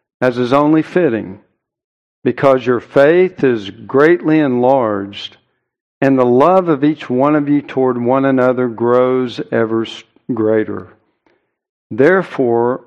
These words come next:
we ourselves speak proudly of you among the churches of God for your perseverance and faith in the midst of all your persecutions and afflictions which you endure."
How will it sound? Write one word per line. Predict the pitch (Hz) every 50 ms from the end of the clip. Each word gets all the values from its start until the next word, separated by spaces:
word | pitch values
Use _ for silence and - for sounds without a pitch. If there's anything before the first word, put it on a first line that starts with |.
| _ _
we | - 123 139 160 175
ourselves | 170 165 160 143 - - 156 147 143 143 143 143 135 131
speak | - - - - 147 143 135 - _ -
proudly | - - 165 175 185 202 214 208 190 175 151 127 117
of | 113 104 110
you | 117 117 117 117
among | 117 120 127 131 135 139 139
the | 135 127
churches | - - 147 147 143 139 - - 135 127 113
of | 120 117 117
God | 135 147 170 165 135 117 110 110 101 -
for | - 127 127
your | 120 120 117 113 113 110 107 107 _ - - - _ _
perseverance | - 156 156 - - 151 135 123 139 160 170 175 185 170 - -
and | 147 143 127 -
faith | - - - 156 151 143 127 113 113 107 - - - - - -
in | 131 127
the | 123 123
midst | 120 131 156 180 - - - - -
of | 143 127 120
all | 139 165 202 220
your | 214 208 202 170
persecutions | - - 180 180 156 - - 175 151 - - - 190 180 165 - - 120 107 104 104 113 107 - - _ _ - - _ - _ _ _ -
and | 143 135 131
afflictions | 131 117 - - - 160 185 175 175 - - - 113 104 101 98 101 104 107 - - - -
which | - - 127 120 - -
you | 135 127 123
endure." | 120 113 107 123 123 120 110 104 98 98 101 107